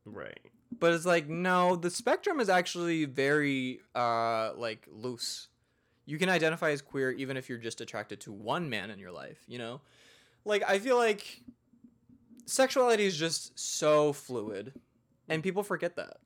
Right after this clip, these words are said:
Speaker 1: Yeah.
Speaker 2: And it can change whenever, I mean, I do think it is a gag that it shows up so late in some people's lives.
Speaker 1: Oh, yeah.
Speaker 2: But
Speaker 1: I've never understood that. Because for me, I've always,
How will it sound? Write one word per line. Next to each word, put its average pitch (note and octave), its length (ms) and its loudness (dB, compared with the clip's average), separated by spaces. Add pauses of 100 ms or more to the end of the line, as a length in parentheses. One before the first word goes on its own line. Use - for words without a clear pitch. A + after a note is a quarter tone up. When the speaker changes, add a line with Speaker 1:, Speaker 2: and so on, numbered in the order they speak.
(500)
Speaker 1:
Yeah. D#2 220 -14 (680)
Speaker 2:
And F3 80 -4
it F#3 80 -4
can G#3 120 -2
change D3+ 680 -4 (220)
whenever, D3+ 420 2
I E3 80 4
mean, G3+ 160 4
I F#3+ 80 4
do F3 200 -4
think B3 180 -4
it F#3 100 6
is D3+ 120 2
a C#3 60 0
gag A#2+ 360 2
that A2 260 -2 (140)
it B2+ 100 -2
shows A#2+ 360 -2
up A2+ 120 -2
so A#2 220 -2
late G#2 300 -8
in C#3+ 120 -12
some D3 160 -6
people's E3+ 300 0
lives. F3 480 2 (340)
Speaker 1:
Oh, B2+ 500 4
yeah. F#2 440 -8 (1400)
Speaker 2:
But C3+ 180 2
Speaker 1:
I've D#3 180 8
never D#3 240 4
understood A2+ 580 -2
that. F#2 420 -6 (520)
Because F#3 360 6
for F#3 320 4
me, E3+ 720 6
I've D#3+ 380 2
always, C3+ 560 0